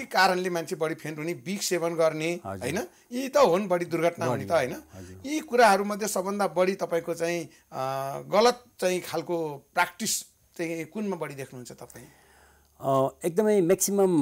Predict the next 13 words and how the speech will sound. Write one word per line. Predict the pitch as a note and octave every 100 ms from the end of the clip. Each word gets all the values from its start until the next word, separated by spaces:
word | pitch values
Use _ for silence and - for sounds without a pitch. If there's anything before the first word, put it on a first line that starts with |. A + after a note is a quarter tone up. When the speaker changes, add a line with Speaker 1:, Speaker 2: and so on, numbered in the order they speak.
| B2 A2+ A2+ A2+ -
Speaker 2:
गलत | A#2 D3 D#3
चाहिँ | D#3 D3+ D3 C#3 B2+ A#2 A2 G#2+
एक्सिडेन्ट | B2 - C#3+ A#2
घटनामै | G#2 A2+ G#2+ G#2+
हो। | G2+ E3 - _ -
किन | C3
Speaker 1:
दुर्घटना। | F#3 D#3
Speaker 2:
भन्दा | G2+ A2+
दुर्घटनामै | G#2+ A#2+ A#2 G#2+ A#2 A2+ A2+ A2+
जब | B2+ C3
रगत | D3 D3+ C#3
बगेर | B2 C#3+ C3+ D3+
व्यक्तिको | B2 C3+ - C3 C3+ C3 C3+